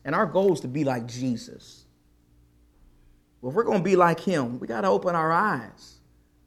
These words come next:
and challenge ourselves to be aware of the needs of others.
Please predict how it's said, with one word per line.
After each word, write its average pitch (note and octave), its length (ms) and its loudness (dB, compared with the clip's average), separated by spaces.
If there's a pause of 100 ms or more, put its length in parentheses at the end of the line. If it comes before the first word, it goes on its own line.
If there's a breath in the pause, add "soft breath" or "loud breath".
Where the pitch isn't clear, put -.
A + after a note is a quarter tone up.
(680)
and A#2+ 120 -8
challenge A#3 440 0
ourselves D3 520 2
to D3+ 80 -6
be D#3+ 100 -2
aware F3 400 0
of C3+ 80 -2
the C3+ 80 -2
needs D#3+ 380 -4
of B2+ 100 -8
others. G3+ 520 -10